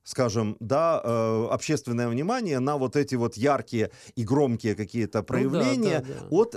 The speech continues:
Speaker 1: каких-то важных экономических и политических вещей. А, но тем не менее, вот, эм, по-твоему, вот, н-, исследовал ли ты, да, всё-таки, эм, непосредственное влияние политиков, да,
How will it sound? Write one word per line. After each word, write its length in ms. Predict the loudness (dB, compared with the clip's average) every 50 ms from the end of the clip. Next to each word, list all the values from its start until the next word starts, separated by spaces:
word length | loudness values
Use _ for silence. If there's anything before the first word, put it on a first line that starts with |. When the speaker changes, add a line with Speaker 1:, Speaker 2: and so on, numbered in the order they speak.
| -10 -6
Speaker 1:
каких-то 520 | -4 -4 -2 -2 -4 -4 0 0 -2 -2 -2 -4
важных 500 | -2 0 2 2 2 0 -2 -4 -4 -2
экономических 800 | -2 -2 0 0 0 -2 -2 -2 -4 -4 -4 -4 -4 -4 -2 -2
и 20 |
политических 680 | -2 0 0 0 -2 -2 -4 -6 -6 -6 -6 -4 -4 -2
вещей. 440 | -2 -2 -2 -2 -2 -4 -4 -4 -4 _ _ -20 -20 -20 -20 -10 -2 0
А, 220 | 2 2 2 2 0
но 140 | 0 -2 -2
тем 260 | 0 0 0 0 0
не 80 | 0 0
менее, 500 | 0 0 0 0 0 -2 -2 -4 -4 -8 -12 -20 _ _ _
вот, 340 | -2 0 0 0 -2 -4 -4 -2
эм, 580 | 0 2 2 2 2 0 -2 -4 -4 -6 -10 -6 -4
по-твоему, 680 | -4 -4 -2 -2 -2 0 0 0 -2 -2 -2 -2 0
вот, 280 | 0 -2 -2 -4 -4 -2
н-, 340 | -2 -2 -2 -4 -6 -6 -4
исследовал 800 | -2 -2 -2 -2 0 2 2 2 2 2 2 0 0 0 0 0
ли 140 | 0 0
ты, 380 | -2 -2 -4 -4 -4 -2 -4 -6 -8
да, 440 | -6 -4 -2 0 0 0 -2 -4 -6
всё-таки, 560 | -10 -10 -8 -8 -8 -8 _ -6 -6 -4 -4 -4 -2
эм, 400 | -2 0 0 0 -2 -2 -6 -6
непосредственное 800 | -4 -2 0 0 0 0 -2 -2 -2 -2 -2 -4 -4 -6 -6 -4
влияние 560 | -2 -2 -2 -2 -2 -2 -2 -2 -2 -2 -2
политиков, 800 | -4 0 0 2 2 2 0 -2 -2 -2 -4 -2 -2 -2 -2 -2
да, 260 | -2 -2 0 0 -2